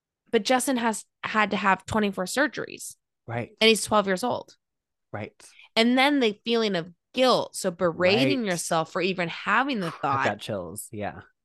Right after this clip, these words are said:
Speaker 1: is so real. Like, I think we all go through that of, like,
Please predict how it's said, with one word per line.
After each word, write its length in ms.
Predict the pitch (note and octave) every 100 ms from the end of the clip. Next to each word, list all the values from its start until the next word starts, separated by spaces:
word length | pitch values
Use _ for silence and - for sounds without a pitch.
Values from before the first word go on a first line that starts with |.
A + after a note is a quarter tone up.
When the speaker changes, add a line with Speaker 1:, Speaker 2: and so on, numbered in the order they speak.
| _ _ _ _ _ _
Speaker 1:
is 140 | A#3 A3+
so 560 | - - B3 A#3 C4
real. 540 | A3+ G3 A#3 F#3+ D3+ G2+
Like, 240 | E3 F#3 -
I 100 | G#3
think 220 | A3 A#3
we 200 | A#3 G3 -
all 180 | F#3+
go 180 | A#3 A3+
through 220 | G3 F#3
that 140 | F3+ E3+
of, 140 | E3
like, 400 | E3 D#3 D3 -